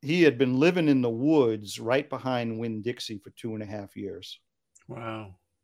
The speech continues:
Speaker 1: And because he
Speaker 2: Mm.
Speaker 1: couldn't be in society 'cause, you know, the alcohol would just, you know, take the most of him. And, you know, so,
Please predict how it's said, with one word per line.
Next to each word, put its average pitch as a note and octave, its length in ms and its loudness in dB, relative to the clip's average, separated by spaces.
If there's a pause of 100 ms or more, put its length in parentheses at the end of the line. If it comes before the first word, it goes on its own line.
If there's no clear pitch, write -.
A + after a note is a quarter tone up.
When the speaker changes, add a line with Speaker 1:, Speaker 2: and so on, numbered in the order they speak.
Speaker 1:
And A2 260 -6
because A2 240 -6
he A#2 80 -4
Speaker 2:
Mm. - 40 -8
Speaker 1:
couldn't B2+ 220 4
be A#2+ 140 -2
in A2+ 80 -2
society G#2+ 560 -4
'cause, - 380 -10
you A2+ 260 -12
know, G#2 100 -6
the G#2 120 0
alcohol G#2 440 -2
would G2 120 -8
just, G2 300 -10 (380)
you B2 100 -10
know, G2 140 -8 (760)
take - 180 -2
the A2 60 -6
most G#2+ 260 -4
of G#2 60 -8
him. F#2+ 140 -8 (400)
And, A#2+ 580 -2
you C3+ 80 2
know, A#2+ 360 4
so, C#3 240 -2